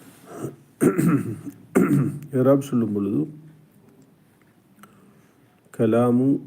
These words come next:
முபத்ததா முதாஃப் நா ضمير المتكلمين مضاف إليه لفظ خبر مو-، موصوف அல்லது மன்ஊத்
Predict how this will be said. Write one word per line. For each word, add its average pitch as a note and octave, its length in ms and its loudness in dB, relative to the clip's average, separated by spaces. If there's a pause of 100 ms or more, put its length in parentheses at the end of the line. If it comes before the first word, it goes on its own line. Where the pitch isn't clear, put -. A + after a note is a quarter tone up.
(1500)
முபத்ததா G2+ 460 0 (100)
முதாஃப் F#2+ 420 -4 (120)
நா G2 360 -4 (260)
ضمير G2 360 -2
المتكلمين F#2+ 920 -4 (160)
مضاف F2+ 360 -6
إليه - 380 -16 (280)
لفظ - 500 -6
خبر - 360 -12 (760)
مو-، F2 220 -8 (220)
موصوف F#2 500 -6 (1700)
அல்லது G2+ 240 -2
மன்ஊத் G2 580 -4